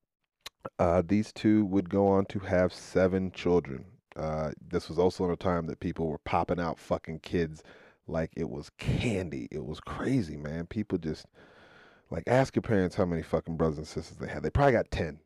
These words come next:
It's fucking crazy <laughs> how people <laughs> were just fucking, it's way different now.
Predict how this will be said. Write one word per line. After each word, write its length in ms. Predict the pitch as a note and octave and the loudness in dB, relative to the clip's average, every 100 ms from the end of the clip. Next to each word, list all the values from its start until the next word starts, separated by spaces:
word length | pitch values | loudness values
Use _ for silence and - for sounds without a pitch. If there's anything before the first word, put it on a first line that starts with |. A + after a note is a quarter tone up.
| _ | _
It's 140 | - - | -20 -2
fucking 300 | A2+ G2 F#2 | 0 0 0
crazy 340 | F#2+ F2 D#2 | 2 2 0
<laughs> 40 | |
how 200 | - - - - | -6 -6 -4 4
people 260 | - - E3 - B3+ - - - - - - - | 6 6 2 6 6 6 0 2 -2 -4 -18 -16
<laughs> 400 | - - - - | -12 -6 -4 2
were 120 | A2 | 4
just 280 | G2+ G2+ - _ | 6 4 4 _
fucking, 440 | - G2+ - F2 D#2 | 0 0 0 -2 0
it's 200 | G#2+ F#2 | 0 2
way 220 | G2 B2+ | 8 10
different 360 | B2+ C3+ D3 C3 | 10 10 10 10
now. 400 | D3 A2+ F2 | 10 10 8